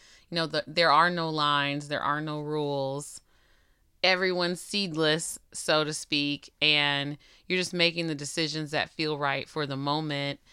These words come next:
and, and creating real kind of memories around that. Um, so, so we are the proud parents of two, two daughters, and, you know, I wonder, you know, how they'll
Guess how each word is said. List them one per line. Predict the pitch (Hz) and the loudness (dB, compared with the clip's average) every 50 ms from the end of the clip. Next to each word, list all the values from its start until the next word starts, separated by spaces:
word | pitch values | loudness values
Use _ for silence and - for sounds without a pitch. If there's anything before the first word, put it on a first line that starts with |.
| - - - _ _ _ _ - | -20 -20 -20 _ _ _ _ -2
and, | - 156 151 147 143 143 143 139 - - | 0 0 0 0 -2 -4 -4 -6 -4 0
and | 151 156 147 | 0 0 0
creating | - - 165 156 156 151 147 147 139 | 0 -2 -2 -2 0 -2 -4 -4 -4
real | 147 147 147 143 139 139 139 139 143 - _ - | -4 -2 0 0 2 0 -2 -4 -8 -12 _ -10
kind | - 160 147 147 | -6 -6 -4 -4
of | 143 | -4
memories | 151 156 160 160 160 151 147 143 143 143 143 135 - - | -4 -4 -4 -4 -4 -4 -4 -4 -4 -4 -6 -6 -6 -6
around | 143 139 139 135 139 147 160 160 151 | -6 -2 0 0 0 0 0 -2 -4
that. | 139 139 139 135 135 - - - | -4 -4 -4 -4 -6 -6 -8 -8
Um, | 143 147 143 143 139 139 139 139 139 - - - - _ - | -6 -6 -6 -6 -6 -6 -8 -8 -10 -12 -16 -20 -20 _ -10
so, | - - 180 165 160 - - _ - | -4 0 0 0 0 -2 -8 _ -12
so | - - - 175 160 156 151 151 147 147 143 | -6 -2 2 4 4 4 4 2 0 -2 -4
we | 143 151 170 175 180 185 196 202 - _ _ _ _ - | -4 -2 -2 0 0 0 -2 -4 -6 _ _ _ _ 0
are | 143 151 156 156 156 | 2 4 4 4 2
the | 151 156 151 147 147 147 - - | 0 0 0 0 0 -2 -4 0
proud | - 170 160 151 151 165 | 4 4 4 4 2 -2
parents | - - 156 147 143 147 151 160 - - | -4 -4 -2 -2 0 0 -2 -4 -6 -8
of | 151 143 - | -12 -10 -10
two, | - - 170 160 151 147 147 151 151 151 - _ _ _ _ _ _ _ _ _ _ - | -10 -8 -6 -6 -6 -6 -6 -8 -8 -10 -14 _ _ _ _ _ _ _ _ _ _ -8
two | - 226 214 | -4 -2 -2
daughters, | 185 156 160 143 143 147 147 151 147 147 143 147 147 143 - - - | 0 2 4 4 4 4 4 2 2 2 0 -2 -4 -6 -10 -10 -6
and, | 160 147 147 143 143 139 139 139 139 139 139 139 143 180 _ _ _ _ _ _ _ | -4 -2 -2 0 0 0 -2 -2 -2 -4 -6 -8 -10 -14 _ _ _ _ _ _ _
you | - 165 151 | -8 -6 -4
know, | 143 139 | -2 -2
I | 139 143 143 | 0 0 0
wonder, | 147 151 160 160 165 170 160 160 160 151 151 151 151 - - | 0 0 0 0 0 0 -2 -2 -2 0 -2 -2 -4 -6 -8
you | 156 165 156 | -8 -8 -6
know, | 147 147 | -6 -6
how | 156 160 156 147 147 151 147 | -6 -4 -2 -2 0 -2 -2
they'll | 143 147 147 151 151 151 147 147 147 143 143 143 | -2 -2 0 0 2 2 2 2 2 0 0 -2